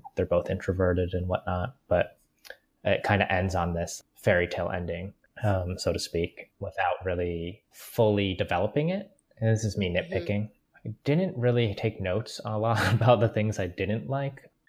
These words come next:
Speaker 1: There's probably some element of, you know, because it's such a dreamlike, nostalgic version of, like, Paris or France, and the fantasy element, it doesn't feel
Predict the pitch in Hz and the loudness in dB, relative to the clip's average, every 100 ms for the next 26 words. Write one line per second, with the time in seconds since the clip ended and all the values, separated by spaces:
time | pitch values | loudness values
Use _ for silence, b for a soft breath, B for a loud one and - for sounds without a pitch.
0 | _ - 120 - - 117 123 120 117 - | _ 0 0 2 2 4 4 2 2 0
1 | 107 98 101 98 98 95 95 95 95 90 | 0 0 -2 -2 -4 -6 -6 -4 -4 -4
2 | 90 90 - _ _ _ - 127 113 107 | -6 -8 -14 _ _ _ -2 2 2 2
3 | 104 - - - 101 - 104 95 - 127 | 0 -2 -6 -8 -6 0 0 0 -2 -2
4 | 123 117 120 120 120 120 - - 101 - | -2 -2 0 0 0 -2 -6 -6 -6 -2
5 | 92 98 101 98 - 90 92 101 95 95 | 0 2 0 -2 -2 0 0 0 0 -4
6 | 92 90 - 92 90 90 - 98 90 92 | -6 -8 -6 -2 0 0 -2 -6 -4 -6
7 | 98 _ - 90 87 98 - _ _ 95 | -8 _ -6 -4 -2 -6 -14 _ _ -6
8 | 90 - 87 98 - 107 104 107 107 104 | -4 -2 -2 -2 2 4 4 2 2 0
9 | 104 - 90 113 - - 85 85 87 - | -4 -4 -4 -4 -6 -2 0 0 -2 -4